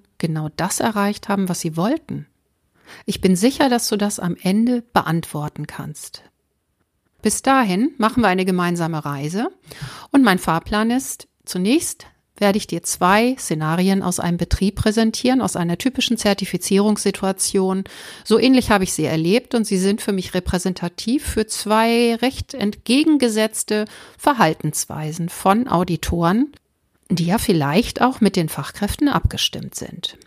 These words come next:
Nach diesen beiden Szenen aus dem wahren Leben möchte ich diese Situation kurz analysieren und den ein oder anderen Impuls geben,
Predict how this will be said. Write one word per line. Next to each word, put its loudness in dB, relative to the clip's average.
Nach 2
diesen 4
beiden 2
Szenen 0
aus -4
dem -4
wahren -4
Leben -2
möchte 2
ich -2
diese 2
Situation -2
kurz -10
analysieren 0
und 0
den -2
ein 4
oder 4
anderen -2
Impuls 0
geben, 0